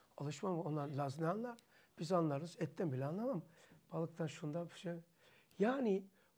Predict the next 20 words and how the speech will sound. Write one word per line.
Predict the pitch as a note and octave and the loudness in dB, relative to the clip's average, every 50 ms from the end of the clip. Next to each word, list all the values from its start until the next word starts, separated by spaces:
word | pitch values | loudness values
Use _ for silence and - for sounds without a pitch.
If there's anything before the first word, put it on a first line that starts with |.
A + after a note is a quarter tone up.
| _ - | _ 2
onların | G#3+ G3+ G#3+ A3 A#3+ C4 C4 C4 A#3+ - - | 4 6 8 8 8 8 6 4 2 4 6
özene | F#3+ F3 D#3+ G#3 G3+ A3+ | 6 6 8 6 6 6
özene | A#3+ A#3+ A3 F#3+ F3 D#3+ F#3 F3+ F3 | 6 6 4 4 4 4 4 4 4
anlattığı | E3 - E3 F#3 G#3 G#3+ G#3 F#3 G3+ - - D#3+ C#3+ C#3+ | 4 4 4 4 6 6 6 4 2 0 -2 0 2 4
bamya, | F#3 G#3+ G#3 F3+ D#3+ E3 F#3 - - - | 4 4 4 4 2 2 -2 -6 -2 2
demin | F#3 F#3 G3 F#3+ | 2 2 2 2
çok | - - F#3 - - | 0 -2 -2 0 0
değerli. | F3 D3+ C#3+ D3 F3 G#3+ - - _ _ _ _ _ _ _ | 0 0 0 -2 -4 -6 -8 -12 _ _ _ _ _ _ _
Senin | - - A3+ B3+ C4 C4 A#3+ | -4 0 2 4 4 4 4
ilgini | G#3+ F#3 G#3 G#3+ A#3 - | 2 2 2 2 2 2
çekmiyor. | - A#3 G#3 - - G#3 E3 D3 D#3+ | 2 0 0 0 0 -2 0 0 2
Niye | A3 C#4+ D4 C4+ G#3+ | 4 4 4 4 2
şey | F#3 - - G3+ | 0 -2 -4 -4
yapıyorum? | G3 F3 F#3+ A3 A#3+ C4 C#4 - _ _ _ _ - - - _ _ _ - | -4 -2 -2 -4 -4 -4 -6 -12 _ _ _ _ -20 -20 -20 _ _ _ -2
İnsanı | G3+ G#3+ G#3 - A3+ A3+ A3+ G#3 | 0 0 0 0 0 0 2 4
memnun | F#3+ F#3+ G3 G#3 A#3 A#3 | 4 4 4 4 2 4
eden | G#3+ G3 E3+ A3+ G#3 - - | 4 4 4 2 0 0 0
ünsiyet | G3+ G3 F3+ F#3+ - A3+ G3 - - | -2 -2 0 0 0 -2 -2 0 -2
ettiği | D#3+ - - - F3+ C#3 | -4 -4 -6 -6 -4 -4
şeylerdir. | - - E3+ D3 C#3 D3 C#3 C3+ C3+ - _ _ - - - - | -4 -4 -6 -6 -8 -8 -10 -12 -14 -16 _ _ -20 -20 -20 -20